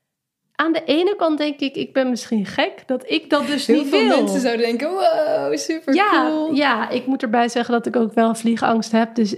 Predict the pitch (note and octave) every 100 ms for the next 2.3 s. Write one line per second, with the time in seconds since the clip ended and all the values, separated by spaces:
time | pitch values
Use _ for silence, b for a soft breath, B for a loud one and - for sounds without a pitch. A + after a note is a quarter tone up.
0 | - - A3 A3 A3 A3+ A#3 A#3 - A#3+
1 | A#3 - - A3 A3+ - A#3 A#3 C4+ C#4
2 | A#3+ A#3 A#3